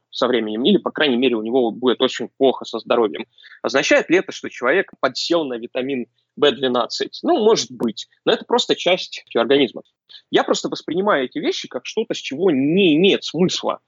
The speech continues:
никогда слезать. Единственное, что, возможно, я буду пересаживаться со временем на более и более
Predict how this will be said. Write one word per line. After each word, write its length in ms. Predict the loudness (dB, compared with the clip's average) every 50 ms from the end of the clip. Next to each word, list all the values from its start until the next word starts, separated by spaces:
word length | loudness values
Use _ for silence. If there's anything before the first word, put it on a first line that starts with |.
| _ -4
никогда 720 | -2 -2 -2 0 0 0 0 0 2 2 2 4 4 2 0
слезать. 560 | -2 -2 -2 -2 0 2 2 0 0 -2 -12 _ _ _ _ _ -8
Единственное, 580 | -8 -6 -2 0 0 0 0 -2 -2 0 0
что, 200 | 0 0 -2 0
возможно, 500 | 0 0 0 2 2 2 2 2 2 -2
я 180 | 0 2 0 0
буду 260 | 0 -2 -6 -6 -8
пересаживаться 800 | -8 -8 -8 -6 -2 0 0 0 0 -2 -6 -10 -10 -12 -14 -16
со 100 | -14 -10
временем 480 | -4 -4 -2 -2 -2 -2 -2 -2 -2
на 100 | -4 -6
более 400 | -4 0 2 4 4 6 4 4
и 140 | 2 0 -4
более 400 | -2 -2 0 0 0 -2 -4 -8